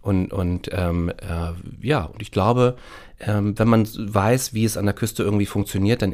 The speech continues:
wirkt es nicht mehr so wahnsinnig wie ein, wie ein Risiko,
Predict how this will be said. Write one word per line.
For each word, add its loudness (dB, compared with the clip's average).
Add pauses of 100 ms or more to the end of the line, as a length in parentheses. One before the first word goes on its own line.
(160)
wirkt -2
es -4
nicht -4
mehr 0
so -2
wahnsinnig -2
wie 0
ein, 0 (400)
wie -2
ein 4
Risiko, 0